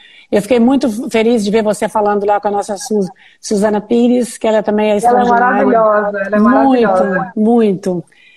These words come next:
Speaker 1: E, e o convite foi ali mesmo, né, durante a, a
Speaker 2: Foi,
Speaker 1: live?
Speaker 2: foi durante a live mesmo. Primeiro que quando eu vi você entrando, eu falei, não.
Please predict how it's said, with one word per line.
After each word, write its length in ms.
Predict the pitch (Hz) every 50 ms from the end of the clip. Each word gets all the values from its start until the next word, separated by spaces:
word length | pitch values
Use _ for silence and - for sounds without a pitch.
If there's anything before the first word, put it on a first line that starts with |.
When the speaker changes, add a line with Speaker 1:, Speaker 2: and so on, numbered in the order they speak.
| - _ _ _ - 214
Speaker 1:
E, 500 | 208 220 226 226 233 233 233 226 254 - 240
e 60 | 240
o 40 | 262
convite 300 | 269 285 254 262 294 -
foi 160 | - 302 294
ali 200 | 269 254 262 277
mesmo, 420 | 277 262 262 302 330 339 254 254 240
né, 160 | 233 240 240
durante 380 | 220 214 214 226 226 214 - 220
a, 60 | 208
a 200 | 208 - - 214
Speaker 2:
Foi, 300 | 196 320 277 262 254 226
Speaker 1:
live? 180 | 254 254 254 254
Speaker 2:
foi 160 | 262 277 311 -
durante 360 | 349 339 311 302 302 302 339
a 80 | 294 269
live 400 | 262 247 254 262 277 269 285 269
mesmo. 380 | 240 240 254 269 320 302 - 254
Primeiro 420 | 320 339 311 311 330 381 440 440
que 60 | -
quando 280 | _ - 370 440 466 523
eu 180 | 508 466 381
vi 140 | 269 262 247
você 300 | 202 208 208 - - 240
entrando, 520 | 220 226 - - 240 220 233 277 339 339 277
eu 60 | 254
falei, 240 | - - 247 247 294
não. 160 | 294 214 -